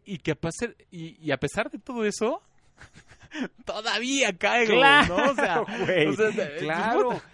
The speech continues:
Speaker 2: porque es una evolución cons-, no somos perfectos,
Speaker 1: Perfectos, y
Speaker 2: güey.
Speaker 1: lo estamos aprendiendo en el
Speaker 2: Pero
Speaker 1: camino.
Speaker 2: te sientes mejor, por eso era muy
Speaker 1: Definitivamente.
Speaker 2: importante para mí decirlo. Cuando estás en la etapa de enamoramiento y cuando sabes que ya no estás en esta etapa,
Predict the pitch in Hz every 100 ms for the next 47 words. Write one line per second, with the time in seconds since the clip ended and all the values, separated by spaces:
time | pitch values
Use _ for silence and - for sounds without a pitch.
0 | - 185 185 240 208 247 240 233 208 -
1 | 220 240 226 - 160 156 180 214 - 190
2 | 208 226 - 214 - 214 214 254 226 196
3 | 147 151 147 208 214 220 214 185 196 202
4 | 185 175 190 156 151 143 208 220 - 233
5 | 190 185 165 160 185 185 151 170 196 190
6 | 131 139 135 131 123 117 - 170 170 170
7 | 147 135 143 139 147 139 165 _ _ _
8 | _ _ _ _ 170 170 180 - 202 190
9 | 214 175 180 185 170 156 135 113 120 131
10 | 127 131 120 123 - 160 170 180 - 135
11 | 117 131 147 - 131 143 131 - - 110
12 | 147